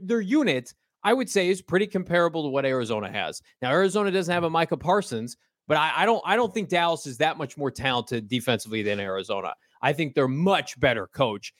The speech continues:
significantly better. Whereas I look at a San Francisco and they got elite players up and down, and that's not an indictment of D'Amico Ryans. Listen,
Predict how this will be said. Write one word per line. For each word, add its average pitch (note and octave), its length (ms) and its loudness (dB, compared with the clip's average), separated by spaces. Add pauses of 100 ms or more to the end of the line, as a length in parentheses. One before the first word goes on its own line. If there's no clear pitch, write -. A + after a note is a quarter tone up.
significantly D#3 880 -2
better. G2+ 360 2 (180)
Whereas F#3+ 300 2
I F#3+ 100 6
look G3 220 2
at G3 60 4
a F3+ 40 0
San G3 240 2
Francisco F#3+ 540 0
and F3+ 80 0
they F3 80 2
got D#3+ 260 4
elite D#3+ 240 -2
players E3 300 0
up D#3+ 160 0
and D3 100 -6
down, D3 180 0
and E3 80 -8
that's E3+ 160 -4
not D#3+ 120 -2
an D3 40 -6
indictment C#3+ 420 0
of A#2 100 -8
D'Amico B2+ 280 -2
Ryans. A#2+ 420 0 (280)
Listen, F#3+ 300 -2